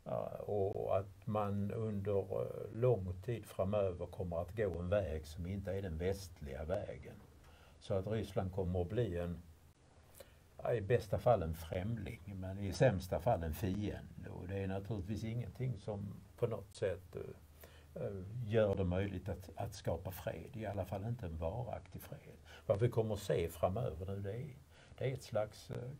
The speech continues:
kallt krig två punkt noll. Eh, som vi kommer att leva med under,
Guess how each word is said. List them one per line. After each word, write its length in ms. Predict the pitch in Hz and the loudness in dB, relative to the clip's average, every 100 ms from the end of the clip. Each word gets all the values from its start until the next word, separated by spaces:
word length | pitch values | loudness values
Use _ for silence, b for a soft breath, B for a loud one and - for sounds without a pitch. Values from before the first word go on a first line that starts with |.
| - | -4
kallt 460 | - 127 101 - - | 2 2 2 -6 -8
krig 420 | 139 120 95 - | -6 -4 -6 -10
två 280 | - 120 107 - | -4 -4 -4 -4
punkt 300 | 117 113 - | -4 -4 -4
noll. 440 | 131 - 117 151 131 - - - b b b b b - - | -6 -2 -2 -2 -6 -12 -20 -20 b b b b b -14 -8
Eh, 260 | 131 120 | -4 -4
som 200 | 92 123 | 0 0
vi 60 | 101 | 0
kommer 260 | 104 110 104 | 0 2 2
att 100 | 107 | 2
leva 440 | 104 104 123 92 | 0 0 0 0
med 200 | 87 104 | 0 -2
under, 320 | 120 107 104 | -2 -2 -4